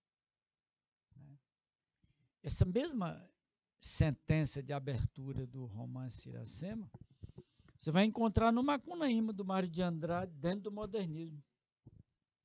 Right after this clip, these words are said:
Por isso que é preciso que o aluno eja seis, né, fique ligado,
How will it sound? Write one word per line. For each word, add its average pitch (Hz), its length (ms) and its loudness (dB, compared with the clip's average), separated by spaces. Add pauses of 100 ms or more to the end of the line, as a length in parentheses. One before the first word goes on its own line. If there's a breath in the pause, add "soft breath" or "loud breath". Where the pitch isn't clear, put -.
(840)
Por 160 140 -2
isso 180 160 -6
que - 160 -12 (280)
é 147 60 -6
preciso - 320 -12
que 214 80 -12
o 202 80 0
aluno 156 380 0
eja 127 320 -4
seis, 170 680 -8 (800)
né, 143 300 -6 (600)
fique 196 320 -6
ligado, 165 640 0